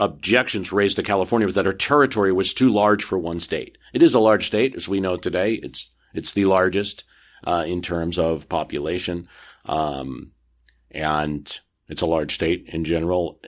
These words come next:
Many of the other states were sort of shaped, Alabama, Mississippi, sort of shaped in a similar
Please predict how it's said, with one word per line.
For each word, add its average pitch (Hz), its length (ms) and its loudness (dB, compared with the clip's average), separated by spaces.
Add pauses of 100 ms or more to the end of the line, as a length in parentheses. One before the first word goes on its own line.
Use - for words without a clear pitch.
(140)
Many 107 420 2
of 104 100 2
the 107 80 4
other 98 140 2
states - 800 2 (480)
were 120 320 2 (220)
sort 151 260 4
of 156 140 4
shaped, 131 680 2
Alabama, 101 600 0
Mississippi, 101 840 -2 (420)
sort 143 300 2
of 139 80 2
shaped 127 420 4
in 110 120 4
a 104 60 0
similar 117 880 2